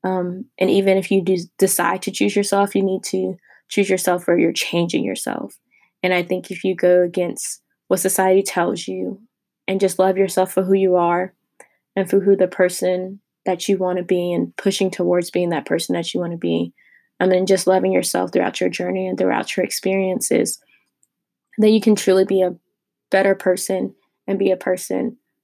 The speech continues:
that's not only loving yourself, but also loving others. So I encourage you all to take time at least once a week to love on yourself.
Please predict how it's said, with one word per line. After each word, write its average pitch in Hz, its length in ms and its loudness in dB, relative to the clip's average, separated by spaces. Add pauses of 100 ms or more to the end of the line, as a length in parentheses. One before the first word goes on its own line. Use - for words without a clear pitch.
(340)
that's 185 340 -2
not 196 200 -2
only 196 200 0
loving 185 280 0
yourself, - 600 -4
but - 120 -4
also - 680 -2
loving 180 340 -4
others. 196 520 -4 (360)
So 208 480 4
I 214 120 2
encourage 214 560 4
you 214 140 2
all 196 480 -2
to 196 460 -2 (540)
take 208 280 2
time 190 640 -4
at 202 160 -2
least 254 260 0
once 196 240 -2
a 190 80 0
week - 240 -2
to - 120 -4
love 185 220 2
on 196 120 0
yourself. - 540 -2